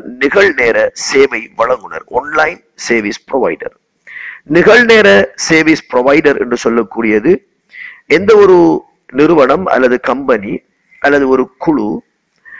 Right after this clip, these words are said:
இந்த இணையதளங்களினை பயன்படுத்தி ஒரே நேரத்தில் பல்வேறுபட்ட சேவைகளை வழங்கக்கூடியதாக இருக்கின்றதோ அதனை நாங்கள் சொல்லலாம் நிகழ்நேர சேவை வழங்குனர்.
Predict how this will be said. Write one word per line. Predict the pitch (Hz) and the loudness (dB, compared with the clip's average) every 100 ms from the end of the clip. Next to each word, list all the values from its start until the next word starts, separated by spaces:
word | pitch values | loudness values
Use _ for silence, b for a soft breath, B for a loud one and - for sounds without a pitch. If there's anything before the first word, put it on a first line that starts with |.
| B B B 156 | B B B -4
இந்த | 156 147 143 160 | 2 2 4 4
இணையதளங்களினை | 175 214 - 165 160 151 147 127 - | 4 4 4 2 2 2 2 0 0
பயன்படுத்தி | 127 127 127 113 - 147 180 - 117 | 0 0 -2 -2 -4 -2 -2 -2 -2
ஒரே | 135 165 | 2 2
நேரத்தில் | 156 131 113 - 151 - - | 0 0 -2 -2 -4 -4 -2
பல்வேறுபட்ட | 147 170 208 202 170 165 - 131 - | 2 4 4 4 4 0 0 -6 -2
சேவைகளை | 139 139 127 113 98 - | 0 0 0 -2 -4 -4
வழங்கக்கூடியதாக | 113 139 165 151 - 123 110 101 92 135 | -2 0 0 -2 -4 -4 -2 -2 -2 -4
இருக்கின்றதோ | 147 113 98 98 131 - _ B B B - 143 | -2 -6 -4 -2 -2 -4 _ B B B -2 2
அதனை | 175 208 190 | 4 4 2
நாங்கள் | 139 135 123 | 2 -2 -4
சொல்லலாம் | 120 110 107 - - 123 | -4 -2 -2 -4 -8 -6
நிகழ்நேர | 127 170 147 113 104 - | 0 2 2 0 -2 -2
சேவை | 117 107 123 | -4 -2 -2
வழங்குனர். | 131 101 87 | -2 -4 -8